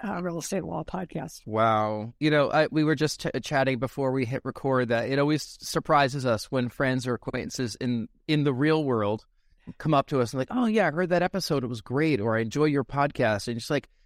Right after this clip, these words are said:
Speaker 2: "Oh, my God, people are actually listening to this thing," right? You know, like, you, we see the stats, and, and you're a fellow podcaster, and that,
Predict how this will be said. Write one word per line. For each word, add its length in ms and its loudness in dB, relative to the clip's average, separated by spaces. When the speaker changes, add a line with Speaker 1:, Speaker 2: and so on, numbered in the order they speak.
Speaker 2:
"Oh, 80 -4
my 100 0
God, 300 2
people 220 -2
are 40 2
actually 200 -2
listening 400 -2
to 100 -6
this 220 -4
thing," 200 -4
right? 260 2
You 120 -2
know, 160 -2
like, 220 -2
you, 200 -4
we 140 0
see 160 0
the 80 2
stats, 540 -4
and, 100 0
and 200 2
you're 200 2
a 40 0
fellow 260 2
podcaster, 600 -2
and 140 -2
that, 220 0